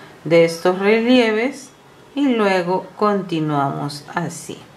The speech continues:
hasta terminar la vuelta. Entonces miren ustedes, aquí ya hemos terminado toda la vuelta y así nos va a quedar la primera hilera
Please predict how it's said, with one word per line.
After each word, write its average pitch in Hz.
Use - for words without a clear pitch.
hasta 214
terminar 170
la 156
vuelta. -
Entonces 175
miren 202
ustedes, 196
aquí -
ya 175
hemos 208
terminado 226
toda 135
la 214
vuelta 302
y 202
así 208
nos 262
va 240
a 233
quedar 196
la 180
primera 170
hilera 170